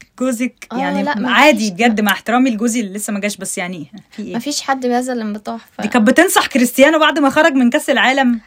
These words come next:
Speaker 2: أنا ما قدرتش أشوف الفيديو، أنا في، يعني
Speaker 1: إيه ده؟
Speaker 2: تسعين في المية من الفيديوهات ما بقدرش أشوفها.
Speaker 1: الإنسانة الوحيدة اللي أنا عاملة لها، يعني بجد دي الإنسانة الوحيدة اللي على الميوت.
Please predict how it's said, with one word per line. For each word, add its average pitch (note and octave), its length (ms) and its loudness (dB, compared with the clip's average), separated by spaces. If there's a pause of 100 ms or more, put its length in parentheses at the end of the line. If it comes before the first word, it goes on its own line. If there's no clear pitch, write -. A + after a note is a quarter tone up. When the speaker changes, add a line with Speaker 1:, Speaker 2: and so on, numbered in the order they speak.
Speaker 2:
أنا A3+ 140 -6
ما A#3 60 -4
قدرتش C#4 300 -8
أشوف C4 400 -12
الفيديو، A#3+ 320 -8
أنا B3+ 180 -2
في، A#3+ 80 -12 (340)
يعني G#3 500 -6
Speaker 1:
إيه D4+ 100 4
ده؟ C4 60 -2
Speaker 2:
تسعين A3 220 -2
في D4 100 -8
المية C#4 200 -4
من C#4 80 -6
الفيديوهات A3+ 440 -6
ما A#3+ 80 -4
بقدرش A3 320 -8
أشوفها. B3 400 -8 (260)
Speaker 1:
الإنسانة A3 480 -2
الوحيدة C4 280 -2
اللي B3+ 100 0
أنا C#4 80 2
عاملة A#3 220 0
لها، C4+ 180 -4
يعني F#3+ 220 -8
بجد G#3 320 -6
دي A3 100 -4
الإنسانة A#3+ 280 -2
الوحيدة A#3+ 220 -4
اللي A3+ 100 -4
على G3 80 -6
الميوت. F#3 520 -14